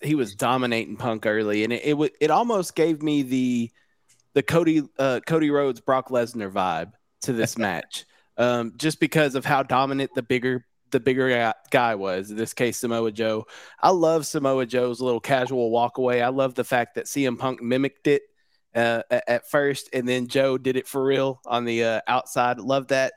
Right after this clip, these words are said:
Speaker 1: Joe playing with the crowd and, and pumping up. I love this version of Samoa Joe. Like, this, this is my favorite Samoa Joe that I've seen. And, uh, I, I, I picked Punk to win,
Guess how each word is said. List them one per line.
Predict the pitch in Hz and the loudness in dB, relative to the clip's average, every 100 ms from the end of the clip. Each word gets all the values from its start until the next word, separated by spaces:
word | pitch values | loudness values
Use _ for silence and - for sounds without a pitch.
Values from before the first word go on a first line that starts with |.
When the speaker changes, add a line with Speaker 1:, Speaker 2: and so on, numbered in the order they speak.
| - _ | -14 _
Speaker 1:
Joe | - 156 165 | -2 0 0
playing | - 151 160 | 0 0 0
with | 151 | -2
the | 131 | -6
crowd | - 131 135 135 131 | -2 0 2 2 -2
and, | 113 - | -4 -6
and | 113 | -6
pumping | 139 143 143 | -2 -2 -2
up. | 131 - | -4 -2
I | 180 | -2
love | 151 151 165 147 | 2 2 0 -2
this | 147 | -4
version | 123 131 127 131 | 0 0 0 -2
of | 113 | -6
Samoa | - 123 113 107 | -4 -2 0 -2
Joe. | 101 95 85 | -2 -4 -4
Like, | 92 - | -6 -2
this, | 147 147 - _ - - | -2 -2 -8 _ -8 -2
this | 165 | 0
is | 175 | 2
my | 151 135 | 0 2
favorite | 139 127 - | 0 0 -4
Samoa | - 123 117 107 | -4 -2 0 0
Joe | 113 110 104 | -2 -2 -2
that | 104 | -2
I've | 101 | -2
seen. | - 104 98 90 - | -2 -4 -4 -8 -8
And, | 95 92 98 | -6 -6 -6
uh, | 101 92 90 - - _ _ - | -4 -4 -6 -12 -20 _ _ 0
I, | 87 82 - | 2 2 2
I, | - | 0
I | 151 | 0
picked | - 254 - | 0 0 2
Punk | 220 214 | 0 0
to | - | -2
win, | 185 190 185 | 0 2 0